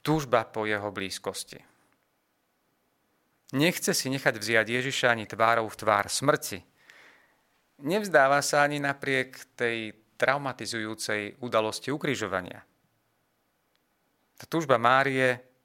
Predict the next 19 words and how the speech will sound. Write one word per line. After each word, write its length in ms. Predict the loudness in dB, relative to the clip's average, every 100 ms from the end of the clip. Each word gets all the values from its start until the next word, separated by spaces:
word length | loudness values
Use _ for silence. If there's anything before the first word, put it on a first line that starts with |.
| _ _
je 100 | -2
znakom 320 | 0 0 -2
jej 140 | -2 -4
úprimnej 480 | -6 -8 0 2 4
lásky, 480 | 4 2 -8 -12 -20 _ _ _ _ _ _ _ _ _ -8
ktorá 260 | 0 0 2
presahuje 500 | -2 0 0 0 -4
smrť. 400 | -4 -6 -8 -12 _ -20 -20 _ _ _
A 60 | -8
my 100 | -4
sme 160 | 0 0
mali 80 |
možnosť 720 | 0 -4 -4 -8 -10 -14 -18 _
vypočuť 400 | -10 -8 -8 -10
si 20 | -10
taký 160 | -12 0
krátky 400 | 2 2 -2 -8
úryvok 480 | -6 -6 -6
v 20 | -8